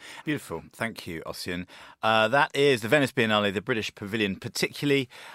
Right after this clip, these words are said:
uh, and representing the U K is John Okomfra.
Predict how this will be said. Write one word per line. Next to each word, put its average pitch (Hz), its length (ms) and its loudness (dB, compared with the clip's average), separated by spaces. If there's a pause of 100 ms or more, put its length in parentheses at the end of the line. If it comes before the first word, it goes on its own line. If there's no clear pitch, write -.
(140)
uh, 98 200 0
and 92 160 -4
representing 95 600 -6
the 78 80 -10
U 80 100 -12
K - 300 -12
is 80 100 -18
John 101 400 -4
Okomfra. - 600 -14